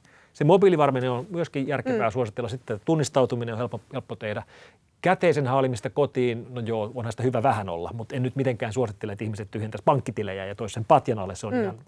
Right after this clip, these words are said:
Speaker 1: paljon suurempi riski kuin, kuin, kuin se, että ne on verkkopankissa. Ja vaikka tapahtuisi ikään kuin se pahin, eli johonkin verkkopankkiin mentäisi ja tilit näyttäisi nollaa, niin se on vaan välina-,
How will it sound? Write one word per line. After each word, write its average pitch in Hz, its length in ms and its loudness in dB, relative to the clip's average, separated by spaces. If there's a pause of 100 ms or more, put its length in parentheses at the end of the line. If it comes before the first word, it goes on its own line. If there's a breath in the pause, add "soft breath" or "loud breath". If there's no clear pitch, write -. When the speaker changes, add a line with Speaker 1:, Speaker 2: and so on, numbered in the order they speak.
(140)
Speaker 1:
paljon 110 200 -4
suurempi 123 340 4
riski 98 360 -10
kuin, 104 240 -12
kuin, 107 300 -12
kuin 110 240 -10 (340 soft breath)
se, - 140 -8
että 107 140 -10
ne 110 80 -6
on 117 100 -6
verkkopankissa. 113 720 -4 (300 loud breath)
Ja 120 80 -2
vaikka 131 240 0
tapahtuisi 123 400 2
ikään 113 220 -2
kuin 117 180 -4
se 117 120 -6 (100)
pahin, 110 340 -2
eli 98 160 -8
johonkin 104 320 -10
verkkopankkiin 104 640 -8
mentäisi 110 360 -6
ja 104 40 -8
tilit 113 280 -6
näyttäisi 101 400 -10
nollaa, 107 400 0
niin 101 200 -8
se 139 120 2
on 156 120 4
vaan 165 160 6
välina-, 117 360 6